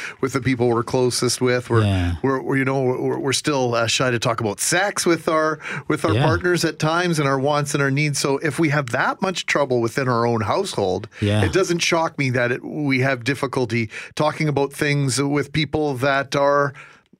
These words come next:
Speaker 1: different from us, looking
Speaker 2: Yeah.
Speaker 1: or otherwise.
Speaker 2: Yeah. On a side note, we should talk about sex with that theme song, but <laughs> at some point in time.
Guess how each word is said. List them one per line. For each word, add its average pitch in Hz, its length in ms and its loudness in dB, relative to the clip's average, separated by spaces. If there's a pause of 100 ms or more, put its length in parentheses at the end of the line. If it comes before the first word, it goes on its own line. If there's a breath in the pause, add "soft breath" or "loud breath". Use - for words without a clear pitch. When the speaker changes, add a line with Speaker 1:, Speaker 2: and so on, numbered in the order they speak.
(280)
Speaker 1:
different 180 460 2
from 180 200 0
us, 240 280 -2
looking 175 400 4
Speaker 2:
Yeah. 190 180 4
Speaker 1:
or 185 260 6
otherwise. 151 640 0
Speaker 2:
Yeah. 127 180 0
On 139 100 0
a 135 40 2
side 147 180 2
note, 117 120 0
we 113 100 2
should 113 180 0
talk 107 140 0
about 95 180 0
sex - 280 -2
with 95 140 0
that 98 180 -2
theme 113 260 -2
song, 95 300 -2 (240 loud breath)
but 156 200 2
<laughs> - 0 -
at 190 920 2
some 160 180 2
point 147 220 4
in 127 40 2
time. 135 280 0